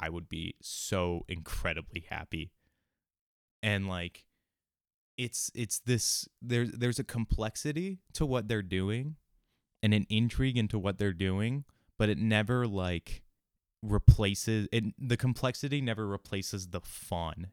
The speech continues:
and the energy and the colorfulness that the band and the band members have and how incredible they play off of one another. It's just so insane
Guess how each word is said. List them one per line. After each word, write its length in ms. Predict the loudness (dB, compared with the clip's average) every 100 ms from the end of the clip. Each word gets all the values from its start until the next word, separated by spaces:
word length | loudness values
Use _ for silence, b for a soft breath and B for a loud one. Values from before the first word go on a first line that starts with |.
| -8
and 120 | -6
the 120 | -4
energy 500 | -2 -2 -4 -4 -4
and 80 | -4
the 60 |
colorfulness 760 | -8 -6 -4 -2 -2 -2 -2 -4
that 140 | -6
the 60 | -6
band 360 | -4 -4 -2
and 80 | -2
the 60 | -2
band 220 | -2 0
members 380 | 0 0 -2 -4
have 440 | -4 -2 -2 -6 -12 b b b
and 240 | -4 -4
how 300 | -2 -2 0
incredible 760 | -4 -8 -6 -2 -2 -2 -4
they 160 | -4 -4
play 280 | -6 -6 -4
off 200 | -4 -6
of 140 | -4
one 160 | -2 0
another. 500 | 0 -2 -4 -4 -8 _ _ _ _ _ _ -12
It's 220 | -10 -12
just 640 | -10 -6 -6 -6 -12 -14 _ _ _ _ -14
so 520 | -10 -4 0 0 0
insane 800 | -2 -4 -4 -4 -4 -8 -10